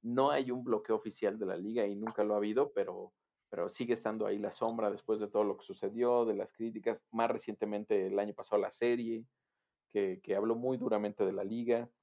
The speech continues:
Y, y bueno, así ha sido, así ha sido el tema y, pues,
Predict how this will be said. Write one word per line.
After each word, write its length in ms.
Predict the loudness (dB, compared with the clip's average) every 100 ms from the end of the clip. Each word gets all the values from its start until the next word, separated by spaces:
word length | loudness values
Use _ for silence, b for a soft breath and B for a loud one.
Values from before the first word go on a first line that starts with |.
| _ _ _ _ _ _ _ -8
Y, 360 | -4 -2 -4
y 60 | 4
bueno, 260 | 6 6 2 _ _ -20
así 200 | -2 -2
ha 60 |
sido, 480 | 0 2 6 6 6
así 200 | 2 0
ha 40 |
sido 220 | -2 -2 -2
el 80 |
tema 320 | 0 -2 -2 -4
y, 100 | -6
pues, 300 | -8 -10